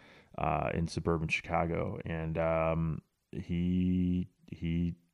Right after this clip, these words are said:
was very, uh, I think, candid and heartfelt in, in, uh, talking about how he feels about what, what we're all going through right now.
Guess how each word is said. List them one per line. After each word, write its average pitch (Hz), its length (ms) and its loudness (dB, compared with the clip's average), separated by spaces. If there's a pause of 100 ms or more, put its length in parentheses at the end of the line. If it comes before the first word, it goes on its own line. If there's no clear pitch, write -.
(120)
was 82 180 -4
very, 85 580 0
uh, 85 400 2
I 82 80 -8
think, 82 180 -2
candid 87 580 0
and 80 280 -2
heartfelt 80 580 0
in, 80 420 2
in, 80 280 0
uh, 73 220 -2
talking 80 260 -6
about 80 140 -4
how 80 180 0
he 80 80 2
feels 85 300 2
about 78 320 0
what, 82 220 -2
what 82 220 0
we're 85 140 2
all 78 100 2
going 78 260 -2
through 85 180 -4
right 80 180 -2
now. - 220 -8